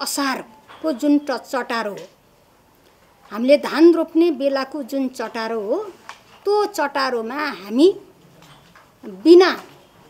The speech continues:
टेन्सन यो समस्याको समाधान गर्न सक्छौँ। यसले यो समाधान हुन्छ,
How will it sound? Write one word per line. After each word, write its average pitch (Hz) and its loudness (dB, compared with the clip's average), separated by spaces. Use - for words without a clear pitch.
टेन्सन 277 -2
यो 269 2
समस्याको 233 -8
समाधान 220 -10
गर्न 208 -12
सक्छौँ। 311 -2
यसले 285 2
यो 277 0
समाधान 247 -10
हुन्छ, 285 2